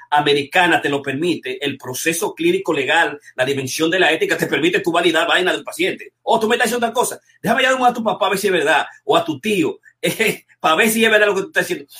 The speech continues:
En la época de Freud se podía hacer eso, él decía, "Ok, eh, yo quiero saber cuál es la historia", él decía, "es tan importante la historia familiar patológica de los pacientes, eh, y por al mismo tiempo de importancia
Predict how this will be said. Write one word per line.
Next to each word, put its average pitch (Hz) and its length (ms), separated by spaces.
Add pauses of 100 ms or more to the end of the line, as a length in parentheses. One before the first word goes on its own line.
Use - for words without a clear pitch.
(140)
En 175 120
la 196 120
época 285 260
de 226 60
Freud 240 200
se 233 100
podía 202 300
hacer 156 200
eso, 208 220
él 160 60
decía, 175 340 (220)
"Ok, 196 200
eh, 190 300 (400)
yo 202 160
quiero 233 220
saber 214 420
cuál 185 180
es 202 80
la 208 100
historia", 185 440
él 170 100
decía, 175 380
"es 160 180
tan 233 140
importante 185 560
la 123 80
historia 185 280
familiar 170 400
patológica 170 560
de 180 80
los 175 120
pacientes, 151 540 (280)
eh, 139 180
y 156 120
por 147 160
al 139 80
mismo 175 180
tiempo 180 240
de 165 80
importancia 156 540